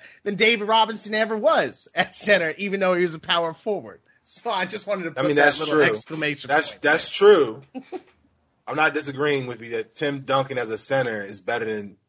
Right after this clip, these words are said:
Speaker 2: than David Robinson as a center.
Speaker 1: Correct.
Speaker 2: I'm not disagreeing with you on that.
Speaker 1: But it's actually Dwight Howard, and I know people are gonna hate that.
Speaker 2: Absolutely not. That's really hilarious.
Speaker 1: Yeah.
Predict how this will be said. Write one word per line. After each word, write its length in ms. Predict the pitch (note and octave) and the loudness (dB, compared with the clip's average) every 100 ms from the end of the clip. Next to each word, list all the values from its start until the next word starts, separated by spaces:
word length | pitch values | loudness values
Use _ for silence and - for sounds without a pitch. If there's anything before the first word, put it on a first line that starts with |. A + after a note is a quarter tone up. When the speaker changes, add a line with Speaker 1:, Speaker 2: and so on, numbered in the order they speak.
| - | -12
Speaker 2:
than 120 | G#2+ | -6
David 240 | A2+ A2+ | -2 0
Robinson 480 | G#2+ A2 A2 G#2+ G2+ | 2 2 2 -2 -10
as 60 | F#2+ | -14
a 80 | F2 | -14
center. 440 | - F#2+ E2 F#2+ _ _ _ | -12 -12 -12 -20 _ _ _
Speaker 1:
Correct. 300 | - A#2+ - _ _ _ _ _ _ _ | -12 -10 -12 _ _ _ _ _ _ _
Speaker 2:
I'm 140 | - C3 | 0 4
not 200 | C3+ B2+ | 4 2
disagreeing 480 | A2+ G2 G#2+ F#2 D#2+ | -2 -6 -6 -8 -16
with 140 | - | -20
you 120 | E2 | -20
on 60 | D2+ | -18
that. 120 | - - _ _ | -18 -20 _ _
Speaker 1:
But 280 | A3+ A3+ - | 6 6 4
it's 140 | F#3+ | 0
actually 360 | A3 A#3 - F#3+ | 4 2 2 -4
Dwight 280 | E3 D#3 C3+ | 0 -2 -2
Howard, 300 | A#2+ F2+ - _ D2+ | -6 -10 -20 _ -14
and 340 | A2+ A#2+ A2+ G#2 | -12 -12 -14 -16
I 120 | A#2 | -14
know 320 | A#2+ A2+ G#2 F#2 | -12 -12 -14 -16
people 240 | A#2+ G#2 | -20 -20
are 20 | G2 | -20
gonna 160 | F#2+ | -20
hate 260 | F#2 G2 F2+ | -20 -20 _
that. 200 | F#2 D#2+ _ _ _ _ _ _ _ _ | -20 -20 _ _ _ _ _ _ _ _
Speaker 2:
Absolutely 580 | D3 D3+ C#3+ D3+ D3 C#3+ | 4 4 2 0 2 2
not. 300 | E3 E3 - - _ - | 4 2 0 -10 _ -4
That's 240 | C#3+ B2+ | -4 -4
really 260 | B2+ D#3 D3+ | 0 0 2
hilarious. 760 | D3+ C#3+ D#3+ A2+ D#2+ - - _ - | 2 4 4 0 -4 -14 -16 _ -20
Speaker 1:
Yeah. 240 | - A2+ | -16 -16